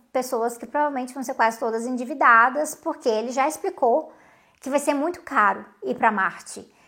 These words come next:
Essa viagem vai ser cara, o, o bilhete vai ser muito caro.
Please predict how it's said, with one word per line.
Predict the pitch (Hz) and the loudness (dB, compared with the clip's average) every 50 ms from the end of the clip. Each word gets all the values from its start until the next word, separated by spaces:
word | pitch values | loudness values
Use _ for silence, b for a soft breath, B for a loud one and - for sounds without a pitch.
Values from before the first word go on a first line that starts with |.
| b b b - | b b b -10
Essa | 233 - 220 | -8 -6 -2
viagem | 214 220 208 254 302 294 294 | 4 8 10 10 10 8 4
vai | 269 254 | 0 -2
ser | 254 269 254 | -2 -4 -4
cara, | - - 220 190 185 185 190 202 208 | -2 0 2 2 2 0 -2 -4 -6
o, | 202 202 208 208 208 202 - - 240 226 | -6 -6 -6 -6 -6 -6 -6 -6 -6 -6
o | 226 | -6
bilhete | 202 196 240 233 247 254 294 359 359 - 233 | -4 -4 -2 2 4 6 6 6 4 2 0
vai | 240 220 | 0 0
ser | 220 - | 0 -2
muito | 220 202 202 - | -6 -8 -10 -12
caro. | - - 175 - - - 262 | -10 -6 -4 -4 -4 -6 -8